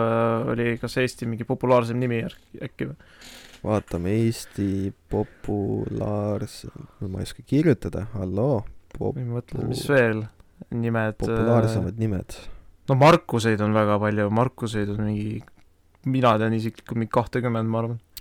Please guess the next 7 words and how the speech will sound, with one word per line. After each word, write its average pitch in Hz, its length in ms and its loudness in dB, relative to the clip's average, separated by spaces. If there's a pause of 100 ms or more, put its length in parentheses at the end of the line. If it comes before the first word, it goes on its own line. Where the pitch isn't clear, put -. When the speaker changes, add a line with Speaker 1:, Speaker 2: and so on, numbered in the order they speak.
(280)
Speaker 2:
Ei 120 120 4
no 120 160 8
ütleme 107 320 6
niimoodi, 104 460 4
et, - 240 -6
äh, 92 320 -2 (800)
Martin. 110 580 4